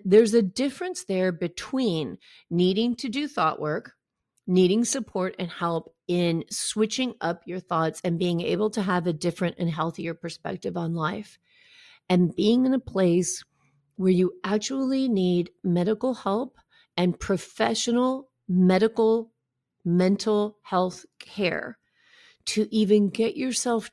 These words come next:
to the place where you're capable and have the capacity of being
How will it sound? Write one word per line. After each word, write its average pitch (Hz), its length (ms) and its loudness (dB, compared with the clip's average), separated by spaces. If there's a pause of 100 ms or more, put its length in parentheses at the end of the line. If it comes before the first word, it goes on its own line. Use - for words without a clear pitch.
to - 380 4
the 196 120 2
place - 680 -10 (640)
where 190 180 6
you're 196 440 6 (360)
capable 170 600 0
and 165 140 -4
have 196 280 -4
the 202 80 -4
capacity 202 1120 -6 (640)
of 185 300 2
being 190 260 6